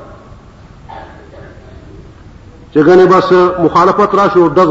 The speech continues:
غرب او طلاق. دا خو ډېر کریه شی دی.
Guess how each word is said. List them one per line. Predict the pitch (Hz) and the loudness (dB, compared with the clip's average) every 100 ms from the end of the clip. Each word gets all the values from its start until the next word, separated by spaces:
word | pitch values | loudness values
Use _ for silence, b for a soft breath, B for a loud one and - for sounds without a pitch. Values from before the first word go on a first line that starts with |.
| 143 | 0
غرب | 175 165 | -2 0
او | 147 | 0
طلاق. | 131 123 110 101 - - - - - - - - - - - - - - - - - - | -2 -2 -4 -8 -14 -20 -20 -20 -20 -20 -20 -20 -20 -20 -20 -20 -20 -20 -20 -20 -16 -2
دا | 180 | -2
خو | 240 220 | 0 2
ډېر | 196 - | 2 2
کریه | 175 202 214 | 0 2 2
شی | - 214 180 | 0 0 2
دی. | 131 | 0